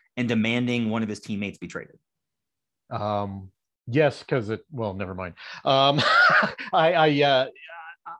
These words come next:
Speaker 2: I think not now, no, because I think, I think he's relatively happy. Someone in, someone in the league and not in the, associated with the Nuggets told me this once, and I, I think this was, <laughs> it's just something that made me laugh, and I, it took me a while to kind of think about it, and I've said it on this podcast,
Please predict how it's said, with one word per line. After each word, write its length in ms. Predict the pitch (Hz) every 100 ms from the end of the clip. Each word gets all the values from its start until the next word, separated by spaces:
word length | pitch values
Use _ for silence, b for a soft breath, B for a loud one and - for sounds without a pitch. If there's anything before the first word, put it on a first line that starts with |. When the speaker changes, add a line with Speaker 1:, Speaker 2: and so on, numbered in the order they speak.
| 147
Speaker 2:
I 120 | 175
think 300 | - 214 143
not 280 | 147 151 127
now, 260 | 123 101
no, 260 | 104 104 87
because 640 | 131 131 170 139 110 - -
I 100 | 143
think, 320 | - 143 113 -
I 120 | 135
think 240 | - 143 117
he's 180 | 123 110
relatively 420 | 113 104 107 104
happy. 200 | 107 - B -
Someone 280 | - 240 220
in, 280 | 170 151 -
someone 260 | 214 220
in 80 | 170
the 60 | 139
league 280 | 131 120
and 100 | 123
not 200 | 120 147
in 40 | 135
the, 120 | 135
associated 640 | 127 - 139 - 120 117 113
with 140 | 107
the 80 | 113
Nuggets 520 | 107 113 107 101 -
told 220 | - 127
me 100 | 120 107
this 240 | 104 -
once, 220 | 107 -
and 120 | 117
I, 100 | 113 127
I 120 | 123
think 220 | - 117
this 180 | 117 110
was, 180 | 98 - _
<laughs> 60 | -
it's 200 | - -
just 200 | 120 -
something 360 | 135 117 113
that 200 | 101 104 B B -
made 200 | 135 131
me 120 | 113
laugh, 440 | 101 117 117 104 -
and 140 | 113
I, 40 | 110
it 240 | 120 -
took 160 | 156 139
me 80 |
a 40 | 110
while 200 | 107 104
to 60 | 101
kind 220 | 117 98
of 80 | -
think 160 | 123
about 240 | 95 95 98
it, 80 |
and 100 | 113
I've 120 | 120 -
said 180 | 180
it 100 | 135
on 160 | 120 104
this 120 | 95
podcast, 500 | - 123 127 95 98